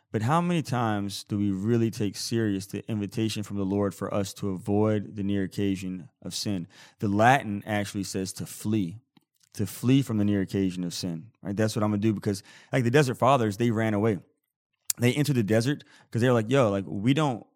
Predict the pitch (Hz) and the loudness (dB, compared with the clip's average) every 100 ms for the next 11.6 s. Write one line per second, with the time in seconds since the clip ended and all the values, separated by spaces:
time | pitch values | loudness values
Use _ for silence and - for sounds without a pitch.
0 | _ 139 131 98 107 117 135 143 147 151 | _ -2 -2 0 0 0 4 4 4 2
1 | 127 117 117 120 - 110 110 104 101 95 | 2 2 4 2 -2 -4 -2 -2 -2 -2
2 | 113 123 131 123 123 101 98 113 95 87 | 0 2 0 -4 -4 -2 0 -2 -2 -6
3 | - - 117 107 110 117 117 120 107 101 | -8 -8 -4 0 0 0 0 -2 -2 -2
4 | 107 98 82 110 101 95 127 117 110 123 | -4 -6 -6 -2 -2 -4 -2 -2 0 0
5 | 151 143 123 104 107 98 95 104 104 98 | 0 -2 -4 -2 -2 -2 -6 -4 -2 0
6 | 95 92 104 101 127 - _ _ _ - | -2 -2 -4 -4 -6 -16 _ _ _ -6
7 | 117 143 151 127 123 107 98 117 - 117 | 0 2 4 2 2 0 0 -2 -4 -4
8 | 127 123 117 - 123 117 113 117 117 139 | -4 -2 -4 -2 -2 -2 -4 -2 -2 -4
9 | 123 107 117 113 107 98 107 104 110 98 | -2 2 2 2 -2 0 0 0 -4 -2
10 | 127 131 107 - 101 143 120 101 104 98 | -2 -2 -2 -2 -2 -2 -2 -2 -2 -2
11 | 110 98 - 110 143 139 | -4 -4 -2 -2 -2 -6